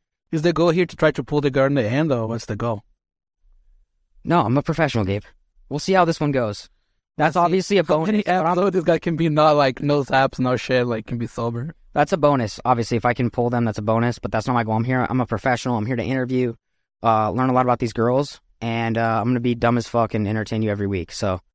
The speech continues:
Speaker 1: To answer that, okay, answering that question, if you're trying to pull, who's your first guest?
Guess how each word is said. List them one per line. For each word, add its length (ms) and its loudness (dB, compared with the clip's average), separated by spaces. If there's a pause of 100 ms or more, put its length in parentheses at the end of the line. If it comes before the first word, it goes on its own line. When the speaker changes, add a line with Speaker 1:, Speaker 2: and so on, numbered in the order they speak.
(300)
Speaker 1:
To 120 2
answer 280 2
that, 120 4
okay, 240 0
answering 320 2
that 120 4
question, 300 0
if 40 -8
you're 60 -4
trying 200 -2
to 100 -6
pull, 320 0 (380)
who's 140 2
your 100 4
first 260 -2
guest? 320 -6